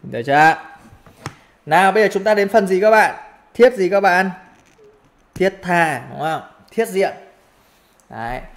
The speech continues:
Thiết diện dịch ra là gì? Diện, tức là mặt. Diện là mặt. Còn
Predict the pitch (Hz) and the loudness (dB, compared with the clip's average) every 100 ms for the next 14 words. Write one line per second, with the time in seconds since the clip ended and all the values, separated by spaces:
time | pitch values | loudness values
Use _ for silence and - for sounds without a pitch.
0 | - _ - 196 262 226 170 180 214 185 | -20 _ 0 2 4 2 4 2 4 4
1 | 139 131 107 - _ _ _ _ _ _ | 4 2 -2 -8 _ _ _ _ _ _
2 | 147 170 254 - - _ _ _ - 208 | -4 2 2 2 -18 _ _ _ -6 -2
3 | 165 156 - - 214 - _ _ - 151 | 0 0 -2 -8 -20 -20 _ _ -18 -4
4 | 151 214 120 123 127 127 - - 143 | 2 2 2 -4 -2 -4 -10 -2 -2